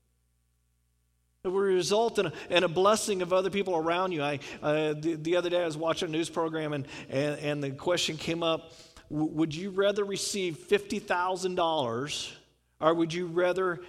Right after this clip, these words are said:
have your friend receive five hundred thousand dollars?"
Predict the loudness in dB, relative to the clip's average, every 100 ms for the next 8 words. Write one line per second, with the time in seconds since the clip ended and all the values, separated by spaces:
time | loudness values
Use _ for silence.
0 | -6 0 0 2 0 -2 -8 -4 0 2
1 | 2 0 -4 -8 -12 -20 _ _ _ _
2 | _ _ -2 0 0 -2 -2 -6 -2 2
3 | 2 0 -4 -4 -4 -2 -2 -2 -4 -6
4 | -6 -8 -14 -18 -18 -18